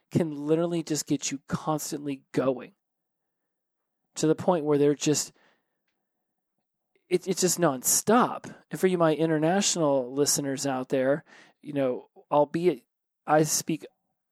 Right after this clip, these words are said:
specifically about the United States 'cause this is where I went to school, I've spent time in Belgium, Luxembourg,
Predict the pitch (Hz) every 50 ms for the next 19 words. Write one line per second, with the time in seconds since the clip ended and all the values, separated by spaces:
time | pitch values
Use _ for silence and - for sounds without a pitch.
0 | _ _ - - - - - 156 135 - 180 160 156 - 147 143 131 143 131 127
1 | - 135 135 135 131 131 123 - - - 170 180 170 - - 139 139 151 143 147
2 | - 147 147 151 139 135 131 135 131 131 127 - - 135 - - - - 185 202
3 | 202 165 139 127 117 135 147 147 - - - - - 165 175 - - - - 170
4 | 143 131 127 - _ _ _ _ _ _ _ _ _ - _ _ - 156 151 139
5 | 123 147 139 131 139 135 - - 127 127 - _ _ - - - _ - 143 147
6 | 135 - - 135 135 127 127 127 127 127 - -